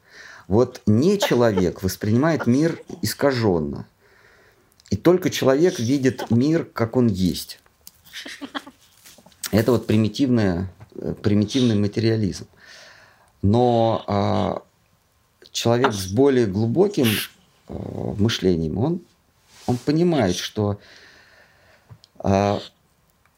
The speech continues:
то, как я воспринимаю мир, это не на-, не настоящий мир. То есть есть некий мир, а я его своим сознанием воспринимаю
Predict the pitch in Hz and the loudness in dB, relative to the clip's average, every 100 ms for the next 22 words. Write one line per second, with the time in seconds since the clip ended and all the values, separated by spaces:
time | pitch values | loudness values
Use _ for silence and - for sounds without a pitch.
0 | _ _ _ - - - 190 170 170 123 | _ _ _ -20 -14 -6 2 2 2 -2
1 | 107 127 139 117 - 117 117 123 120 123 | 2 2 2 0 -2 0 2 2 2 2
2 | 170 190 - 123 123 127 123 123 123 123 | 2 0 0 -2 2 2 2 0 0 2
3 | 123 - 123 113 82 - - - - - | 0 0 0 2 0 -4 -10 -16 -18 -20
4 | _ _ - - - 120 120 - 113 139 | _ _ -20 -14 0 2 2 2 2 2
5 | 113 104 95 87 82 135 185 _ _ _ | 0 0 2 2 0 -2 -6 _ _ _
6 | _ _ _ _ _ _ - 95 95 143 | _ _ _ _ _ _ -2 0 2 0
7 | 175 165 127 110 127 110 - 101 113 127 | 2 0 0 0 0 0 -2 -2 0 2
8 | 120 - 95 98 135 170 151 110 101 - | 0 0 -4 -2 -2 0 0 0 -4 -6
9 | 92 104 113 139 139 127 | -4 -2 0 0 -2 -4